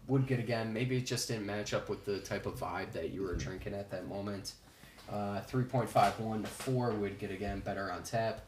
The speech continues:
Speaker 1: Pretty self-explanatory. Uh, four to four point nine nine, all reliable. And then five, top tier, perfect beer. Uh, for me, it's Guinness.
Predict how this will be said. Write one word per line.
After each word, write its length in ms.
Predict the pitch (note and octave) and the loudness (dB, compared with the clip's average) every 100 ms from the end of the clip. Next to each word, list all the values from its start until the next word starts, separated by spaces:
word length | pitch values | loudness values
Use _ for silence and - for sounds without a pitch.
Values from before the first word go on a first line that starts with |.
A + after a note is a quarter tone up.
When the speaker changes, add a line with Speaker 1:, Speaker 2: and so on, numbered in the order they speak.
| - | -8
Speaker 1:
Pretty 180 | - - | 8 8
self-explanatory. 1000 | - - - - G#2+ G2+ G2+ G#2 G2 F#2+ - - - - - - | 8 -4 -12 -8 -4 -4 -4 -4 -4 -6 -12 -20 -20 -18 -10 0
Uh, 200 | G2+ G2+ | 4 4
four 220 | - C3+ | 4 4
to 60 | B2+ | 2
four 220 | - A#2 | 2 0
point 280 | - A2 G2 | 0 -2 0
nine 220 | G2+ G#2 | -2 -2
nine, 300 | G#2+ G#2+ G#2 - | -2 -4 -6 -2
all 160 | A2+ A2 | -2 0
reliable. 760 | G#2+ A2 A2 G#2+ G#2 G2+ G2+ - - - - | -2 -2 -2 -2 0 0 0 -8 -18 -18 -14
And 120 | F#2+ | -10
then 140 | F#2 F2+ | -8 -4
five, 540 | - A2+ G#2+ G2+ - | 2 4 4 -2 -2
top 280 | B2+ G2 - | 0 0 0
tier, 240 | A#2 G#2+ | 0 0
perfect 460 | G#2 A#2 G#2 G#2+ - | 0 -2 -2 -4 -4
beer. 400 | G#2+ A2 G#2+ G#2+ C3 | -2 0 -2 -4 -10
Uh, 200 | F2 F2 | -4 -4
for 160 | - - | -4 -6
me, 180 | G2+ G#2 | -4 -2
it's 140 | G2+ | -4
Guinness. 560 | - G#2 A2 - - | -4 -4 -2 -4 -4